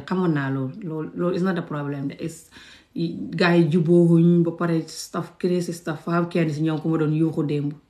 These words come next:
Sorry, barki démb. <clears throat> Te warul ma woon a yuuxu. Mu ne ma, "Baalal ma, mën naa xam lu may liggéey fan yii yëpp te off ma, moo tax ma stress." Loolu du suma fault, you know. Euh, kenn la si yeneen tubaab yi jógee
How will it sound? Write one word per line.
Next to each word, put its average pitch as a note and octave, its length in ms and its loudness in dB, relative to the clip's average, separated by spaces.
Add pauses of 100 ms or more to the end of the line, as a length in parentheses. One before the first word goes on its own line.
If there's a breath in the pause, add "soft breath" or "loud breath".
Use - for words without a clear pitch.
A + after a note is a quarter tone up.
(160)
Sorry, D#3+ 280 -4
barki D#3+ 260 -6
démb. D3+ 240 -8 (760 loud breath)
<clears throat> - 1300 -6
Te F#3+ 80 -2
warul F#3 200 4
ma F3+ 80 6
woon E3+ 100 6
a E3 40 4
yuuxu. D#3 260 0
Mu D#3+ 100 0
ne E3 80 2
ma, E3 80 2
"Baalal E3+ 300 6
ma, E3 80 4
mën E3+ 120 6
naa E3+ 120 6
xam D#3+ 120 2
lu D#3+ 60 2
may D#3+ 140 4
liggéey D#3+ 320 4
fan D3+ 160 2
yii D3+ 160 2
yëpp D#3 80 -6
te - 100 -4
off D#3+ 140 -6
ma, D3 140 0
moo D3+ 160 0
tax D3+ 120 -2
ma C#3+ 100 0
stress." C#3+ 320 -8
Loolu F#3 200 6
du G3 60 2
suma G3 200 4
fault, C#3+ 420 -6 (120)
you D#3+ 160 0
know. F3 220 2 (540 loud breath)
Euh, - 160 -6
kenn G3+ 240 6
la F3+ 120 6
si F#3 120 0
yeneen F3+ 240 4
tubaab F3 240 2
yi D#3 80 0
jógee E3 220 6